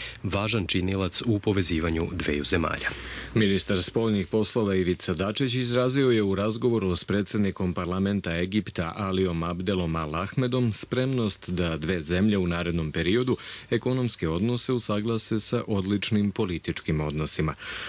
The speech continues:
Speaker 2: Al Ahmed je, govoreći o kapacitetima egipatske privrede, posebno istakao niskogradnju, telekomunikacije i rечно brodarstvo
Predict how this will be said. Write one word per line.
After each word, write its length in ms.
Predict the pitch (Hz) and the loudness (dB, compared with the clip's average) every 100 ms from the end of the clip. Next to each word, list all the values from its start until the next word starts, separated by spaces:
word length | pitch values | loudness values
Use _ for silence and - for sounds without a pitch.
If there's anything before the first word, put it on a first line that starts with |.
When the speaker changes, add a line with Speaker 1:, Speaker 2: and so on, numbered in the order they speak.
| - | -8
Speaker 2:
Al 200 | 127 98 | -2 0
Ahmed 340 | 95 98 110 101 | 0 0 2 4
je, 140 | 92 | 2
govoreći 580 | 85 87 92 101 101 98 | 2 0 2 2 2 2
o 120 | 85 | 0
kapacitetima 800 | 80 92 85 - - 95 107 90 | -2 -4 -2 -2 -2 0 0 0
egipatske 560 | 82 87 - 82 - - | -2 -4 -4 -6 -4 -2
privrede, 520 | - 113 127 127 113 | 2 2 0 0 -2
posebno 500 | - 120 113 123 104 | -2 -4 -2 0 2
istakao 520 | 92 - 104 - 90 | 0 0 -2 -2 -4
niskogradnju, 840 | 78 73 - 73 80 90 104 120 110 | -4 -6 -8 -6 -4 -2 -2 -2 -2
telekomunikacije 1160 | 98 80 - 92 80 76 - 98 101 - 117 107 | -2 -4 -4 -4 -4 -4 -2 -2 0 0 2 2
i 60 | |
rечно 360 | 101 85 - 92 | 0 0 0 0
brodarstvo 580 | 95 92 82 80 - | 0 -2 -2 -4 -6